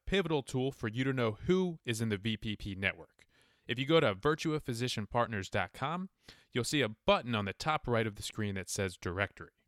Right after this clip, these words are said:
When you click on that button, you'll be directed to the V P P network directory. Once you're on this screen, if you look to the left side of the screen, you'll see that you can select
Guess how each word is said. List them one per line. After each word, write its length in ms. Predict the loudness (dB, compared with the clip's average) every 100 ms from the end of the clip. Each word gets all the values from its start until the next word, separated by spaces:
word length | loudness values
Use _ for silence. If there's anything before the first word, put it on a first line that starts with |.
| _ _ _ _ 2
When 160 | 2
you 180 | 4 0 2
click 220 | 2 4
on 120 | 4
that 220 | 4 2
button, 340 | 0 -2 -6 -10 _ _
you'll 140 | 0 2
be 140 | 2
directed 480 | 2 4 2 2 -4 -2
to 160 | -2
the 120 | 0 2
V 180 | 0
P 160 | 0 -4
P 220 | -4 -4
network 340 | -4 -4 -6 -8
directory. 460 | -6 -6 -10 -16 -20 _ _ -20 _ 2
Once 260 | 2 4
you're 120 | 2
on 100 | 2
this 140 | 2 -2
screen, 400 | -4 -2 -4 -4
if 100 | -4
you 60 | -2
look 120 | -2
to 120 | -4
the 120 | -6
left 240 | -2 0 0
side 240 | 2 2
of 80 | 0
the 60 | -4
screen, 500 | -6 -4 -4 -4 -12 _ _ _ -2
you'll 140 | 0
see 260 | 2 0 0
that 160 | 0
you 120 | -2
can 140 | -2 -4
select 460 | 0 0 0 -2